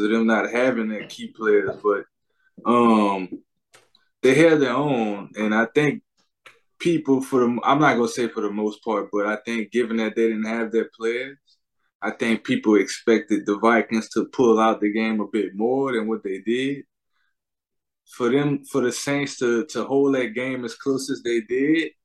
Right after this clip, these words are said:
I think it showed a good bit, uh, to the defense part, to them being resilient and not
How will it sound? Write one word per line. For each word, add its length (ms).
I 120
think 320
it 160
showed 420
a 100
good 300
bit, 200
uh, 760
to 120
the 80
defense 540
part, 400
to 80
them 240
being 200
resilient 800
and 100
not 280